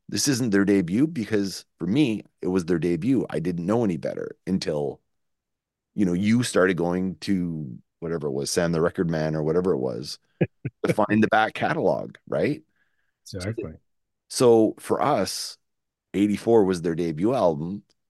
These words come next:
Speaker 1: until we, you know, until you, thank, thank you, Todd, for going and finding the rest of the albums, because there's no way for us to know otherwise. There was no Much Music. There was no M T V. There was Burton fucking Cummings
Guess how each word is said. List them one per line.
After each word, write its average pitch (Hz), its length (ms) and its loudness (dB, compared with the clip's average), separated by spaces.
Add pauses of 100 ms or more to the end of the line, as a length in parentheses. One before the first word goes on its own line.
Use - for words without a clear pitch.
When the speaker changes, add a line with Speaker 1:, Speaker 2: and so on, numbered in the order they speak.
Speaker 1:
until 87 280 -4
we, 90 140 -2 (160)
you 90 120 0
know, 78 160 -2
until 95 600 2 (100)
you, 113 680 0 (280)
thank, 110 240 0 (760)
thank 110 240 0
you, 82 100 -8
Todd, 73 380 -4 (420)
for 95 120 0
going 92 320 4
and 82 120 -2
finding 92 320 2
the 87 80 2
rest 90 200 2
of 92 60 -2
the 90 120 0
albums, 95 380 -2
because 98 200 -2
there's 104 220 2
no 120 320 2
way 98 300 2
for 98 160 0
us 98 120 -2
to 101 100 -4
know 110 180 -2
otherwise. 80 340 -2 (280)
There 78 100 -2
was 76 100 -4
no 85 120 2
Much 107 240 2
Music. 104 360 2 (200)
There 76 80 -6
was 80 100 -4
no 95 160 4
M 101 160 4
T 101 160 -2
V. 82 240 -2 (420)
There 90 100 2
was 80 200 2
Burton 101 360 0
fucking 107 360 0
Cummings 101 500 2